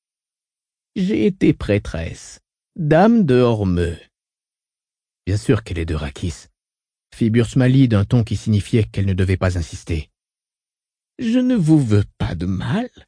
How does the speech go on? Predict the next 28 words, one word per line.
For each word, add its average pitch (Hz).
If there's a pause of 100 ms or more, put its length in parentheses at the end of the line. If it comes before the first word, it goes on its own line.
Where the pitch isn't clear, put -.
(420)
chevrota 98
la 87
vieille. « 82 (1080)
Vous 170
servez 175
toujours 175
le 135
dieu 151
fractionné ? » 139 (500)
interrogea 101
Lucille. 87 (1000)
De 113
nouveau, 156 (500)
un 131
long 151
moment 175
s'écoula 147
avant 131
la 123
réponse. « 110 (1080)
Nombreux 190
sont 151
ceux -
qui -
servent 98
le 113
grand 117
Guldour. » 92